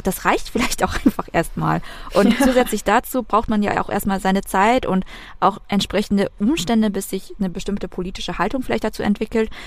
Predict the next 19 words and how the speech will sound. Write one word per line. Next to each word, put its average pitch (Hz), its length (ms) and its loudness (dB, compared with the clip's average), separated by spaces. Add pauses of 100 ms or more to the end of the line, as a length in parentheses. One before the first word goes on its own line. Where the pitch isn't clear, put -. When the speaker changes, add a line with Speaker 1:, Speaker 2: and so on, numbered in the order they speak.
(360)
Speaker 1:
Äh, 190 200 4
weil 190 140 6
nach 190 140 2
dem 202 140 0
Zweiten 196 260 0
Weltkrieg 247 420 0
haben 226 140 0
sich - 180 -6
auch 339 120 4
nicht 285 160 -4
sofort 190 280 -2
alle 180 160 0
Betroffenen 175 480 -4
positioniert 160 720 -6
und 165 220 -6
einen 170 180 0
gesellschaftlichen 170 560 -2
Wandel 233 220 2
eingefordert. 165 640 -2